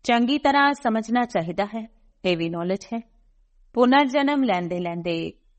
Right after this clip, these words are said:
ਵਾਮ ਮਾਰਗ ਵਿੱਚ ਆਉਂਦੇ ਹੁੰਦੇ ਭ੍ਰਸ਼ਟਾਚਾਰੀ ਬਣ ਗਏ। ਫਿਰ ਉਹਨਾਂ ਦੇ ਅੱਗੇ ਜਾ ਕੇ ਕਹਿੰਦੇ ਨੇ,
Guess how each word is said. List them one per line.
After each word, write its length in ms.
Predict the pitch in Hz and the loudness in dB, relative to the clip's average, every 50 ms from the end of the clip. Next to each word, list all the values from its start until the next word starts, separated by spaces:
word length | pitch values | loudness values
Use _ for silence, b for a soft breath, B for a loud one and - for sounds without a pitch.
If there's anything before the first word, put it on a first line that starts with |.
| _ _ _ _ _ _ - | _ _ _ _ _ _ -8
ਵਾਮ 380 | 175 185 202 208 208 214 226 247 | -2 2 2 2 2 2 2 2
ਮਾਰਗ 320 | 262 277 277 269 269 247 | 2 2 2 0 0 0
ਵਿੱਚ 380 | 269 285 285 262 - - - _ _ _ _ _ _ - | -2 -2 -2 -4 -8 -16 -20 _ _ _ _ _ _ 0
ਆਉਂਦੇ 320 | 180 180 180 180 202 240 | 0 2 0 0 0 0
ਹੁੰਦੇ 500 | 254 247 196 170 156 170 170 160 165 175 - _ _ _ _ | 0 0 -2 -2 -2 -2 -2 -2 -4 -6 -10 _ _ _ _
ਭ੍ਰਸ਼ਟਾਚਾਰੀ 880 | - 240 233 226 - - - 240 247 247 - 277 262 262 277 277 277 277 | -2 0 0 0 -2 0 0 0 0 2 2 2 2 2 0 0 0 0
ਬਣ 280 | 226 208 175 165 170 | 0 0 -2 -2 -6
ਗਏ। 280 | 175 175 180 175 175 196 - _ _ _ _ _ _ _ _ _ _ _ _ _ _ _ _ _ _ _ _ _ _ _ _ _ _ _ _ _ _ - | -4 -4 -2 -2 -2 -4 -10 _ _ _ _ _ _ _ _ _ _ _ _ _ _ _ _ _ _ _ _ _ _ _ _ _ _ _ _ _ _ -2
ਫਿਰ 200 | 262 262 262 262 | 0 0 2 2
ਉਹਨਾਂ 220 | 254 247 254 269 | 2 2 2 2
ਦੇ 160 | 254 269 269 | 2 2 0
ਅੱਗੇ 240 | 254 220 214 254 269 | 0 0 -2 -2 0
ਜਾ 180 | 220 240 240 247 | 2 2 2 2
ਕੇ 260 | 240 - 269 269 262 | 0 -2 -4 -4 -2
ਕਹਿੰਦੇ 380 | 262 - 190 160 156 - 180 | -4 -4 -6 -6 -6 -8 -8
ਨੇ, 160 | 185 196 202 | -8 -8 -10